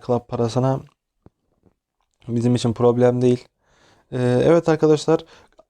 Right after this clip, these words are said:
tekrardan dediğim gibi, kafanıza takılan bir yer olursa, e, yorumlar kısmına yazın. Elimden geldiği kadar, e,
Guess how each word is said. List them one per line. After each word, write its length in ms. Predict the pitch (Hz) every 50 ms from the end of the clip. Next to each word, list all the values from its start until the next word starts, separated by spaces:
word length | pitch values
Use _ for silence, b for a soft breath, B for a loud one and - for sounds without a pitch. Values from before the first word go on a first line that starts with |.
| - 143 -
tekrardan 600 | 156 151 - - 151 151 143 147 147 143 139 135
dediğim 280 | 139 135 139 151 151
gibi, 220 | 143 139 131 120 -
kafanıza 400 | - 127 - - 131 131 147 147
takılan 420 | - 160 147 147 147 147 143 139
bir 40 | 143
yer 100 | 143 139
olursa, 500 | 143 139 147 135 135 - 147 147 147 - -
e, 80 | 123 120
yorumlar 520 | 120 123 117 127 131 135 135 139 139 135
kısmına 260 | - - - 143 135
yazın. 340 | 131 135 139 139 135 139 135
Elimden 380 | - 127 123 127 131 131 135 135
geldiği 300 | 135 135 127 131 139 135
kadar, 400 | - - 135 131 135 131 127 - _ -
e, 420 | 127 120 117 117 117 117 113 110